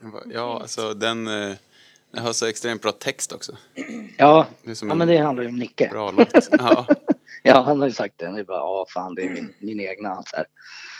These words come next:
Speaker 3: Ja. <laughs>
Speaker 1: Ja.
Speaker 3: Hur jag är, liksom,
Speaker 2: Mm.
Speaker 3: brister och, och, ja, det som är, ja. Bra
Speaker 1: Ja.
Speaker 3: och brister, tänkte jag säga.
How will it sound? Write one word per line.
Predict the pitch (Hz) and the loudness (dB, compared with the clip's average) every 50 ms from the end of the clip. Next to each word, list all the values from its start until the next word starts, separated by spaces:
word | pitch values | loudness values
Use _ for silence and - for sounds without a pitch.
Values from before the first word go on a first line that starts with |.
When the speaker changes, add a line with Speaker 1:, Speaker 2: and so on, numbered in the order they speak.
| - - - - - - - - - - - - | -18 -18 -18 -18 -18 -18 -18 -18 -20 -20 -12 -6
Speaker 3:
Ja. | - - - - - - - - - - - - - - | -2 0 0 0 0 -2 -4 -10 -14 -12 -10 2 6 6
<laughs> | - - - 156 - - | 6 8 6 4 6 6
Speaker 1:
Ja. | - 139 131 117 110 - - 113 117 - - - - - - - - _ | 6 6 6 6 4 0 0 -2 -2 -2 -8 -16 -16 -18 -20 -20 -8 _
Speaker 3:
Hur | - 147 131 | 8 8 8
jag | 123 120 123 143 143 120 101 110 | 8 8 8 8 8 6 4 0
är, | 104 | -2
liksom, | 101 107 - 117 104 104 - | -4 -6 -6 -6 -8 -8 -8
Speaker 2:
Mm. | - 123 | -8 -6
Speaker 3:
brister | 123 123 101 - - - 117 110 110 | -4 -4 -4 -4 -6 -4 -4 -4 -2
och, | 104 101 98 76 95 | -4 -4 -4 -4 -2
och, | 110 107 107 107 101 98 - - - - - - - - - - | -2 -2 -2 -4 -4 -6 -8 -10 -10 -10 -10 -12 -12 -14 -14 -10
ja, | - 107 113 - | -8 -8 -4 -2
det | - - | -2 -4
som | - - 113 | -4 -4 -6
är, | 107 - - 107 - | -6 -8 -10 -14 -14
ja. | - - - 120 110 - _ _ _ _ _ _ _ _ _ _ _ - _ _ - - | -8 -4 -4 -2 -4 -4 _ _ _ _ _ _ _ _ _ _ _ -20 _ _ -8 0
Bra | - 120 | 4 6
Speaker 1:
Ja. | 107 110 117 113 | 6 6 6 2
Speaker 3:
och | 110 104 | 0 -2
brister, | 110 110 95 - - - 95 | -2 -4 -4 -6 -8 -10 -10
tänkte | - 95 95 - 101 | -10 -8 -8 -6 -6
jag | 87 | -6
säga. | - 92 - - | -6 -6 -6 -6